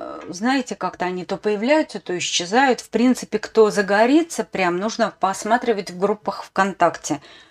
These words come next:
А так, в свободном доступе, конечно, их нет. В набор входил принтованная основа и вот такие ниточки. Я вышивала эту работу вчера и нити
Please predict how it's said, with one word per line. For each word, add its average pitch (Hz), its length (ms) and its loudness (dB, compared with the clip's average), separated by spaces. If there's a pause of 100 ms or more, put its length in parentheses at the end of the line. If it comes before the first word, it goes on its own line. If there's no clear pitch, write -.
(160)
А 190 100 -2
так, 320 200 6
в - 60 -6
свободном 226 560 4
доступе, 220 400 -4
конечно, 190 520 -4
их - 440 -8
нет. 175 500 0 (320)
В 196 140 0
набор 247 380 6
входил 202 440 0
принтованная 175 880 0
основа 208 800 0
и 302 140 4
вот 247 220 0
такие 196 400 -8
ниточки. 185 720 -6 (380)
Я 285 220 8
вышивала 202 640 2
эту 175 260 -4
работу 196 600 -2
вчера 208 720 4
и 262 340 2
нити 269 720 4